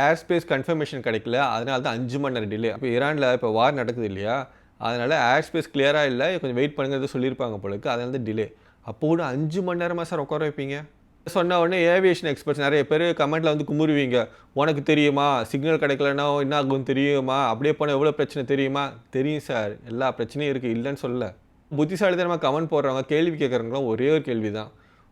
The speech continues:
உங்களோட வயசான அப்பாவோ அம்மாவோ ஒரு ஃப்ளைட்டுக்குள்ள அஞ்சு மணி நேரமா குடிக்க தண்ணி கூட இல்லாம இருந்தா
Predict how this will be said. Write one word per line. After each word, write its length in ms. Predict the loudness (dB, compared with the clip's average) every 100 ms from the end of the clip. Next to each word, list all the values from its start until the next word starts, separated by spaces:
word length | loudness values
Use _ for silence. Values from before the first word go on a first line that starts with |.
| -8
உங்களோட 260 | -2 0
வயசான 480 | 2 2 2 0 -2
அப்பாவோ 400 | 0 2 4 4
அம்மாவோ 480 | 2 0 -2 -2 -4
ஒரு 240 | -4 -6 -2
ஃப்ளைட்டுக்குள்ள 600 | 0 0 -2 -2 -2 -2
அஞ்சு 420 | -4 -4 -2 0
மணி 260 | -2 -4 -4
நேரமா 440 | -4 -6 -8 -10 -14 _ _
குடிக்க 320 | -4 -2 -2
தண்ணி 300 | -2 -2 -2
கூட 160 | 0 0
இல்லாம 320 | 0 -2 -2
இருந்தா 400 | -4 -4 -4